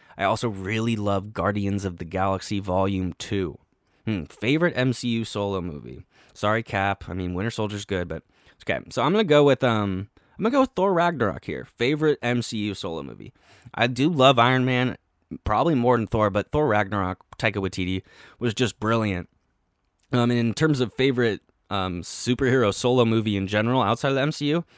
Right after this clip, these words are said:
I think, I mean, The Dark Knight is obviously, like, is the cream of the crop. It's kind of in its own category, but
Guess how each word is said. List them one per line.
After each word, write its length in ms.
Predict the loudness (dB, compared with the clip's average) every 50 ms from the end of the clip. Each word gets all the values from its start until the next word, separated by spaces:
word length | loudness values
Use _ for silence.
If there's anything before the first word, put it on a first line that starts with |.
| -20 -20 -20 -20 -20 -20 -20 -20 -20 _ -14
I 60 | -10
think, 360 | -6 -4 -4 -4 -6 -8 _ -20 _ _ _ -20 -20 -20 -20 _ _
I 40 | -6
mean, 120 | -4 -4 -2
The 80 | -2
Dark 300 | -2 0 -2 -2 -2 -4
Knight 180 | -4 -4 -4 -4
is 100 | -4 -4
obviously, 600 | -4 -4 -4 -4 -6 -8 -10 -10 -10 -10 -8 -8
like, 260 | -8 -10 -10 -14 -18 _ _ _ _ _ _ _ _ _ _ _ _ _ _ _ _ _ -20 _ _ _ _ _ _ _ _
is 140 | -10 -8
the 100 | -8 -8
cream 260 | -6 -2 -2 0 0 -2
of 100 | -4 -6
the 80 | -10 -10
crop. 380 | -4 0 2 2 2 0 -2 _ _ _ _ _ -8
It's 280 | -8 -6 -6 -8 -14 -8
kind 180 | -4 -4 -2
of 80 | -2 -2
in 80 | -2 -4
its 160 | -4 -4 -4
own 140 | -4 -6 -4
category, 480 | -4 -4 -4 -4 -4 -2 -2 -2 0
but 160 | -2 -2 -6